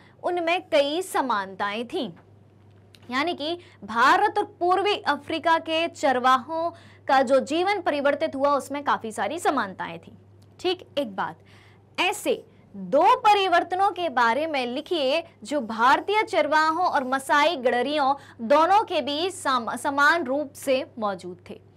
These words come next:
परिवर्तनों में समानता थी, तो ऐसे दो एग्जाम्पल भी लिखने हैं, दो ऐसे परिवर्तन भी लिखने हैं जिनमें भारतीय चरवाहे और मसाई गडरियों यानी कि मसाई चरवाहों के बीच हमें इक्वलिटी दिखाई देती है। देख लेते हैं।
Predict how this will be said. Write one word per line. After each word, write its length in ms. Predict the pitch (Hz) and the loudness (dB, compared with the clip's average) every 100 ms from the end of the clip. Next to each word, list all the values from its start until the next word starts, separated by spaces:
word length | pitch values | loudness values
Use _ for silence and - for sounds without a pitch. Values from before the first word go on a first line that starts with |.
| - - - | -20 -20 -6
परिवर्तनों 540 | 254 277 294 311 381 381 | -2 2 4 4 2 2
में 140 | 381 | 2
समानता 540 | 370 339 277 294 349 339 | 0 0 0 0 0 0
थी, 200 | 302 190 | -2 -4
तो 160 | 247 | 0
ऐसे 280 | 226 262 294 | 2 2 -2
दो 480 | 214 196 294 370 - | -2 -2 2 2 0
एग्जाम्पल 680 | 262 208 202 269 285 370 381 | -4 -4 0 0 2 0 0
भी 120 | 392 | 0
लिखने 260 | 339 302 349 | 0 0 -2
हैं, 320 | 311 339 349 - | -2 -4 -6 -12
दो 140 | 233 277 | 0 2
ऐसे 300 | 262 269 285 | 2 0 -4
परिवर्तन 600 | 285 247 240 277 349 381 | -2 -4 -2 -2 -2 0
भी 120 | 359 | -2
लिखने 280 | 285 240 262 | -2 -6 -6
हैं 280 | 262 311 359 - - | -2 -2 -4 -10 -18
जिनमें 500 | 226 339 240 285 349 381 - | -6 -4 0 0 0 -4 -12
भारतीय 520 | 196 226 277 349 381 370 | -10 0 2 2 0 -4
चरवाहे 540 | 311 269 262 277 330 | 0 2 4 4 2
और 140 | 320 | 0
मसाई 500 | 254 254 254 277 277 | 0 -4 -2 0 0
गडरियों 420 | 262 247 247 285 285 | 0 -2 -2 -2 -2
यानी 200 | 240 254 | -4 -4
कि 140 | 285 | -6
मसाई 540 | 214 220 277 294 277 | -6 -6 -4 -2 -2
चरवाहों 480 | 330 - 226 214 226 | -2 -4 -4 -6 -8
के 160 | 214 202 | -8 -8
बीच 300 | 233 269 269 | -8 -8 -8
हमें 180 | 208 233 | -8 -8
इक्वलिटी 500 | 214 214 202 214 285 | -6 -6 -6 -6 -6
दिखाई 400 | 262 - 185 180 | -6 -8 -10 -10
देती 280 | 202 - | -14 -16
है। 160 | 170 160 _ - - - | -18 -20 _ -20 -20 -14
देख 200 | 190 226 | -12 -4
लेते 260 | 262 262 | -2 -2
हैं। 200 | 294 320 | -2 -4